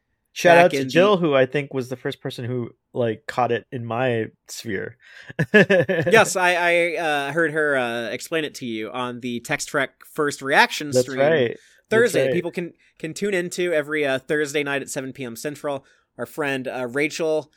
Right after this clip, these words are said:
Speaker 2: uh, is over there with, uh, some really cool, like, Braxton's a regular over there. Uh, you, Starfleet, Sohel are frequently there. So it's, it's a great crowd. People should check that out. If you like what we do on
Speaker 1: It's
Speaker 2: Fridays, you'll
Speaker 1: fun.
Speaker 2: like, you'll like what we do on Thursdays. It's much less structured. It's much less me,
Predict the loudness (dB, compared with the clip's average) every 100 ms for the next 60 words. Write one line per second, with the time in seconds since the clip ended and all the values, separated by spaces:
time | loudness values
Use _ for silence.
0 | _ -10 -6 -6 -4 -6 -4 -2 -2 -4
1 | -8 -10 -8 -6 -6 -4 -2 -2 -4 -4
2 | -8 -2 -2 -2 -4 -8 -4 -4 -2 -2
3 | -2 -2 -2 -4 -4 -6 -4 -4 -4 -4
4 | -2 -4 -4 -8 -4 -4 -2 -4 -4 -6
5 | -8 -8 -8 -10 -8 -6 -8 -8 -10 -10
6 | -12 -10 -8 -6 -6 -6 -6 -6 -6 -10
7 | -12 -14 -12 -12 -8 -8 -8 -10 -8 -4
8 | -2 -2 -2 0 -2 2 2 2 2 2
9 | 2 0 -2 -6 _ _ -20 -4 -2 -2
10 | -2 -2 -4 -6 -10 -10 -10 -12 -12 -12
11 | -4 -4 -2 -2 -2 -2 -2 -4 -2 -4
12 | -4 -8 -10 -10 -10 -6 -4 -6 -6 -4
13 | 0 2 2